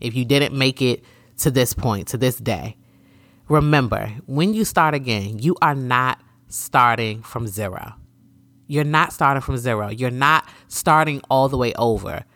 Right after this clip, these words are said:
because the person that you are today has more knowledge,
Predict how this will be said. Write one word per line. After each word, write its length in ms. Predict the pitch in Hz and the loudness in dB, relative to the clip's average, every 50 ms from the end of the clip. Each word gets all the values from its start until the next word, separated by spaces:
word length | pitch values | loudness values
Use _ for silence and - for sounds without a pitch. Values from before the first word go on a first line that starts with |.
| _ _ _ _ | _ _ _ _
because 500 | _ 139 - - 170 147 135 131 131 - | _ -8 -4 0 0 2 2 2 0 0
the 120 | - 131 - | -4 -4 2
person 480 | - - 165 160 175 - - 170 165 | 2 2 2 2 -4 -4 -6 -4 0
that 200 | 151 143 - - | 0 -2 -2 -2
you 120 | 147 131 - | -4 -4 0
are 180 | 113 123 123 | 2 0 0
today 640 | 120 - 131 117 113 - 143 160 170 151 139 135 131 - - - - _ | 0 -2 -6 -8 0 2 4 4 4 4 2 0 -4 -8 -14 -20 -20 _
has 280 | - - 160 143 - - | -4 -2 0 0 0 -2
more 220 | 143 135 131 127 | -2 0 0 0
knowledge, 760 | 120 120 117 127 135 135 123 107 101 92 - - - - - | 0 2 4 4 6 6 4 2 -2 -6 -8 -12 -14 -16 -16